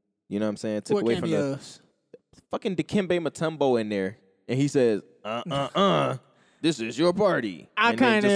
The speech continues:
Speaker 1: just
Speaker 2: I kinda, I got a little chuckle out of that. 'Cause when he said Dikembe, I was like, or no, he said, "Uh, can you watch out real quick, Mutombo? I'm trying to talk to her." I thought he was just being an asshole, but it was really Mutombo.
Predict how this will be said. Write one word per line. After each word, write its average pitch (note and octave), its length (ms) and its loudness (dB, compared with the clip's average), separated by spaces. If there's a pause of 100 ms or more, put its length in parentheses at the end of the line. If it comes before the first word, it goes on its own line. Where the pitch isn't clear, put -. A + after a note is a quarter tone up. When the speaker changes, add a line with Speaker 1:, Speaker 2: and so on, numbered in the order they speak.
(100)
Speaker 1:
just G3 80 -2
Speaker 2:
I G3+ 100 2
kinda, G3+ 340 2
I G#3 80 2
got G3+ 160 2
a F#3+ 40 0
little F#3 160 2
chuckle D#3+ 320 0
out C3 120 -4
of B2+ 80 -4
that. A#2+ 220 -12 (500)
'Cause G3 220 0
when G3 160 0
he G#3 120 2
said G3 220 2
Dikembe, F#3 480 2
I E3 80 4
was E3 140 0
like, E3 260 -2
or G#3+ 100 2
no, G#3+ 160 4
he G#3 120 4
said, F#3+ 520 4
"Uh, - 20 -16
can G#3+ 140 -6
you G3+ 340 -6
watch G3+ 220 -2
out G3+ 160 2
real G3+ 140 2
quick, G3+ 180 2
Mutombo? G3+ 380 -2
I'm F#3+ 80 -4
trying F#3+ 180 -2
to F3 60 -10
talk E3 240 -4
to D#3 60 0
her." D3 200 -2 (580)
I D#3+ 120 -2
thought F#3 240 -2
he F3+ 80 4
was E3+ 240 -2
just E3 220 -6
being F3 120 2
an D#3+ 60 -2
asshole, F#3 560 4
but E3+ 100 2
it F3+ 60 2
was E3 160 -6
really F3+ 180 2
Mutombo. D3+ 580 -4